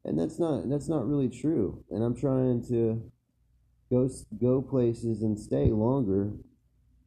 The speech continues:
especially so I can be able to transfer that experience on my resume, which is important.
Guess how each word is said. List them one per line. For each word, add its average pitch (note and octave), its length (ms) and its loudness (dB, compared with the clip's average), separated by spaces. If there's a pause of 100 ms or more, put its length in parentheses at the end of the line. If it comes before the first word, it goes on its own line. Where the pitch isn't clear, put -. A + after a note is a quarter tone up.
(320)
especially C#3 540 2
so A#2 180 0
I A2+ 120 2
can A2 340 -2 (180)
be A#2+ 180 4
able A2 200 0
to G2 160 -4
transfer B2 460 -2
that G2+ 180 2
experience A2+ 680 0
on G#2 120 2
my G2+ 100 2
resume, G#2 720 0 (1800)
which G#2 200 -4
is G2 120 0
important. G2 680 -2